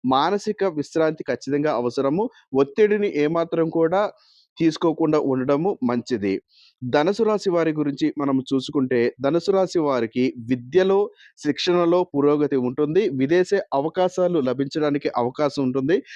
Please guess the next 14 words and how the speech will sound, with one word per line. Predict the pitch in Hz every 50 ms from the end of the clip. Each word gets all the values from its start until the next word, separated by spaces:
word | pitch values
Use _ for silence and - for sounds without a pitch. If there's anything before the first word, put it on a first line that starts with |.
| - - _ -
ఖర్చులను | 165 156 151 - - 220 214 214 208 208 202
కొంచెం | - 185 175 160 - - 190 175 - _ 135
జాగ్రత్త | 127 139 143 147 160 175 170 - 170 160 - 151
చేసుకోవాల్సిన | 147 143 - - 151 151 147 147 147 - 147 147
అవసరం | - 120 120 123 - 160 151 147 147
ఉంటుంది. | 139 139 147 147 147 156 185 226 277 - - - - - - -
అనుకోని | 139 147 165 170 202 208 196 202
ఖర్చుల | - 185 160 - - 180 180
కారణంగా | 170 165 160 151 156 156 151 160 165 - -
ఇబ్బంది | 139 127 139 160 156 165
పడే | 147 165 147 151 -
అవకాశం | - 139 131 - 147 139 - 143 139
కూడా | 151 165 202 208
ఉంటుంది. | 180 139 117 101 110 101 98 92 98